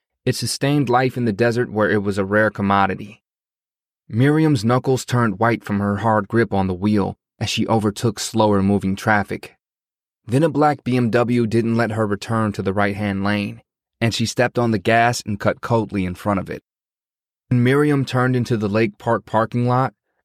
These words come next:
Alex felt a sudden, strange contraction in his chest. As the car ground to a halt, he bolted out and started running toward the lake with Miriam on his heels,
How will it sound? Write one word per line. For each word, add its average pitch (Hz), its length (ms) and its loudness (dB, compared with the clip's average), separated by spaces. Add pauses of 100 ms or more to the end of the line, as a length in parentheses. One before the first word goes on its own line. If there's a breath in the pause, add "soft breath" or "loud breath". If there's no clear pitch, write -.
Alex 139 340 0
felt 127 260 -2
a 110 60 -4
sudden, 113 480 0
strange 113 500 0
contraction 104 600 0
in 92 100 0
his 95 180 -4
chest. - 520 -2 (720)
As 113 160 -2
the 117 80 -2
car 139 300 0
ground 120 400 0
to 120 140 2
a 110 40 2
halt, 117 340 0 (400)
he - 160 -6
bolted 131 440 0
out 120 220 4
and 101 100 -6
started 113 360 -2
running 110 300 0
toward 110 320 0
the 101 100 -2
lake 110 380 0
with 98 100 -2
Miriam 104 480 4
on 95 120 2
his 92 140 -6
heels, 101 520 -4